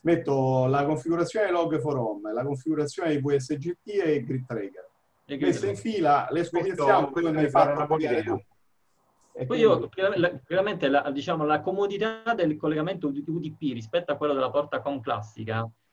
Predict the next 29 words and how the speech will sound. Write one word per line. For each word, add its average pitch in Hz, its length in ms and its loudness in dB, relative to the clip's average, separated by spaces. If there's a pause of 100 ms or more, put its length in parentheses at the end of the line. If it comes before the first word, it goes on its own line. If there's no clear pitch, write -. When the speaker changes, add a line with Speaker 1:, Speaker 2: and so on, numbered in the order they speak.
Speaker 2:
è 151 140 -8
che 165 140 -2
se 185 140 -2
io 214 180 4
adesso 160 380 0
chi-, - 180 -14
chiudo 147 580 -2
Grid 151 240 -4
Tracker 117 500 -2
non 156 180 -4
c'ho 175 180 -4
nessun 165 260 -8
bug, 117 500 -2 (520)
cioè 151 240 2
non 165 240 0
c'è 214 180 0
una 151 300 2
perdita 151 280 2
di, 139 120 0
di 135 80 -2
connessione, 131 680 -2
cioè 135 140 -4
log 143 200 -2
for 180 120 0
home 180 140 2
sta 113 160 -8
continuando 127 320 -6
a 127 40 -2
lavorare. 123 520 -4